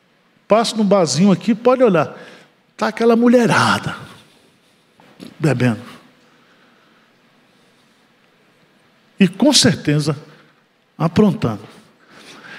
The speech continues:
Veja, irmãos, eu tô colocando isso,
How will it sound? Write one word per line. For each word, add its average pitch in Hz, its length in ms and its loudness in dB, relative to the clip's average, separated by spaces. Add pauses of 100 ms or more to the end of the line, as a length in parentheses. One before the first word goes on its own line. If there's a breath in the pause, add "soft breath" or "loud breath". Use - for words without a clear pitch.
(380 loud breath)
Veja, 175 260 2
irmãos, 135 360 -6 (1400 soft breath)
eu 156 60 -14
tô 247 100 2
colocando 196 480 0
isso, - 400 -2